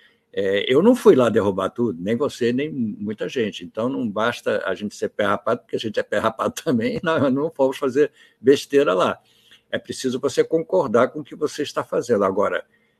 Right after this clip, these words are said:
os outros estão em outra,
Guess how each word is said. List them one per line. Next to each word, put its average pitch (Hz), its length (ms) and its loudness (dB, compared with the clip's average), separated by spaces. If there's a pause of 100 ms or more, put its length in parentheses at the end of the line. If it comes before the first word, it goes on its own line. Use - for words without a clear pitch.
(540)
os 220 360 6
outros 160 560 8
estão 185 480 4
em 185 240 -6
outra, 214 680 2